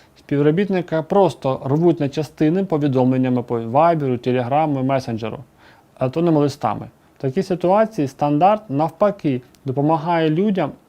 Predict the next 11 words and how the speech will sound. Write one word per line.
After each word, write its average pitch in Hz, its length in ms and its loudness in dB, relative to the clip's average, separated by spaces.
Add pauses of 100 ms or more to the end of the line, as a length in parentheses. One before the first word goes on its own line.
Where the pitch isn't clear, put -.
виділити 147 720 2
для 135 180 -2
себе 135 340 -2
спокійний 143 580 -2
час, 208 320 -2 (360)
в 147 40 0
який 175 300 0
його 160 340 0 (340)
ніхто 165 400 0
не 165 80 0
турбуватиме, 139 840 2